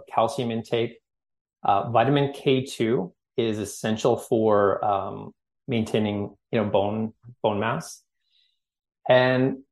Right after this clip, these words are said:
facial exercises. I know sometimes we laugh at when we see people doing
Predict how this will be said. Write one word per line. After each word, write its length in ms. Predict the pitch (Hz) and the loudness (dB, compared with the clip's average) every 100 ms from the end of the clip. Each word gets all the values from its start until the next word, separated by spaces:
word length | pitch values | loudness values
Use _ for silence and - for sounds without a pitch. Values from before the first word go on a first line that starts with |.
| _ _ _ _ | _ _ _ _
facial 380 | - - - 175 | -2 0 2 2
exercises. 840 | 147 - - - 104 101 98 92 - | 2 2 0 4 4 4 0 -8 -4
I 80 | 113 | 0
know 200 | 117 120 | 0 2
sometimes 440 | 139 123 127 - | 2 2 2 0
we 100 | 120 | 0
laugh 400 | 104 104 110 117 | 2 4 2 0
at 140 | 117 | -4
when 140 | 117 110 | -4 -2
we 100 | - | 0
see 200 | - 508 | 2 2
people 260 | 127 113 | 0 0
doing 300 | 110 110 107 | 0 0 0